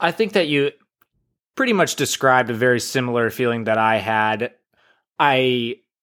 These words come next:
really appreciated each work a lot more when I had, you know, consumed both of them. I read the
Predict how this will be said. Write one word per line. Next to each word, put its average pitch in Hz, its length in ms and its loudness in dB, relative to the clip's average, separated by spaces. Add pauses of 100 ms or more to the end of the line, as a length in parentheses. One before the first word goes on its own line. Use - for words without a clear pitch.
really 170 360 4
appreciated 143 840 2
each 160 280 -2
work 131 300 2
a 147 80 -8
lot 123 380 0
more 120 320 2
when 117 180 -4
I 110 140 0
had, 107 320 -6
you 127 120 -10
know, 104 300 -10 (100)
consumed 123 480 -4
both 123 220 2
of 107 140 -2
them. 104 300 0 (360)
I 139 240 2
read 165 500 0
the 117 400 -2